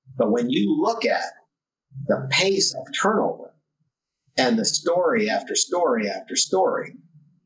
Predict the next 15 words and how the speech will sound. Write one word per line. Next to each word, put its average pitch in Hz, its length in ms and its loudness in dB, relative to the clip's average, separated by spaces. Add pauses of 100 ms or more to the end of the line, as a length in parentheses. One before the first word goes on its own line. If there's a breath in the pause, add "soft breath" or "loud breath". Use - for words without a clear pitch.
(120)
of 120 160 2
a - 140 -2
failed 151 260 2
experience, 151 680 -2 (300)
you 165 180 2
have 196 320 2
to 135 80 0
begin 123 340 0
to 107 100 -4
question 107 380 0
the 92 60 -8
process. - 640 -4 (680)
And 127 320 2
educators 120 760 0
need 135 400 -4